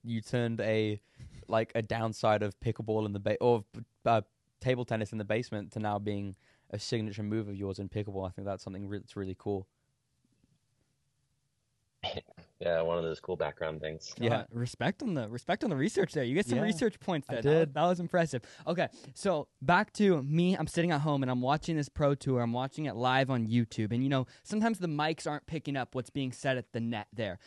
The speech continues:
Speaker 3: So how much smack talk is really going on when you're playing at this pro level?
Speaker 2: <laughs> Uh, it can vary anywhere from nothing to, to quite a lot. Pickleball, you're actually so close to your opponent, uh, whereas, like, tennis,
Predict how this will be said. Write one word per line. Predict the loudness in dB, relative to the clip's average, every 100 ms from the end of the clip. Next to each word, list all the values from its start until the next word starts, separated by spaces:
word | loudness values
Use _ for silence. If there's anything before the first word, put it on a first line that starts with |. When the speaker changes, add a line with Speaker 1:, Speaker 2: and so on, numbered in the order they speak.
| -18
Speaker 3:
So | -8
how | -6 -2
much | -2 -4
smack | -6 -4 -4 -4
talk | -4 -4 -4
is | -8
really | -4 -2 -2
going | -2 -2 0
on | 0 0 -2 -4
when | -4
you're | -4
playing | -6 -6 -4
at | -6
this | -10 -14
pro | -8 -4 -4
level? | -6 -10 -12 -14 _ _ _ _ _ _ _ _ _ _ _ _ _ _ _ _ _ _ _ _ _ _ -12
Speaker 2:
<laughs> | -10 -8 -10 _ _ _ _ _ _ _
Uh, | -2 0 2
it | 0
can | 0 -2 0
vary | 2 4 4 4
anywhere | 2 0 0 0 0
from | -4 -2
nothing | -2 -2 -4
to, | 0 2 4 4 2 -2
to |
quite | 0 2 2
a |
lot. | 2 2 2 -2 -8 -4
Pickleball, | -2 2 4 4
you're | 4
actually | 0 -2
so | -4 -2 -4
close | -4 -2 0 0 -6 -8
to |
your | -4 -4
opponent, | -2 -2 0 -2 -6 -6
uh, | -4 -2 -4
whereas, | -4 -6 -6
like, | -10 -8
tennis, | -6 -6